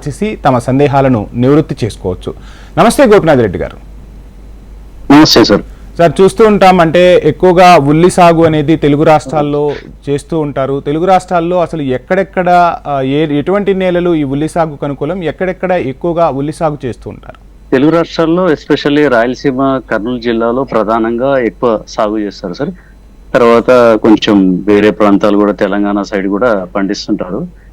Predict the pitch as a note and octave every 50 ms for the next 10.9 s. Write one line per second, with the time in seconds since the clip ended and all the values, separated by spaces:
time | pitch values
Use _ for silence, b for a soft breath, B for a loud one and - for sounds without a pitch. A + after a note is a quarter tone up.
0 | b - - A#2+ A#2 B2 B2+ C3 C3+ C3+ C3 - C3+ A#2+ A#2 C3 D3+ D3 D3 C3
1 | A2 - B2 A2 G#2 G2+ G2 F#2+ - - A2 A2 A2 G#2 G2 G2 G2 G2 - G#2+
2 | A2+ A2+ C3 C3+ C#3 C#3 C#3 C3 B2+ B2 A#2 B2 A2+ - A#2+ G#2+ - A2+ A2+ G#2
3 | - F3 F3 - B2 A#2 B2+ C3 B2 B2 B2 A#2 A#2 G#2 G#2 G#2+ G2+ A#2 D#3+ F3+
4 | - - - - - - - - - - A#2+ G#2 G2 - - - A2 G#2 G#2+ A#2+
5 | A#2+ A2+ G#2 - - - F#2+ F2 G#2+ E3 G3+ - - _ - - - - - -
6 | - - C3+ B2+ C3 C#3 E3 E3+ E3+ E3 D#3+ - E3 D#3+ D3+ - F#3 E3+ C#3+ B2
7 | B2 C3 C3+ C#3 C#3+ C#3 C#3 C#3 C#3 C#3 C#3 C#3+ D3+ D#3+ D3+ B2+ - - - C#3
8 | B2+ C3 C3 C3 B2+ B2 B2+ C3 C#3 D3 D3+ D3 A#2+ A#2 A#2 B2 B2 A#2+ A#2+ A#2+
9 | A#2+ A#2+ A#2 A#2 A#2 A2+ A2 B2 D3+ F3+ - - - - - - - - B2+ C3
10 | C3 C3 - C3 A#2 G#2+ - - A2+ - - A2+ G#2 E2+ - A2 C#3+ G3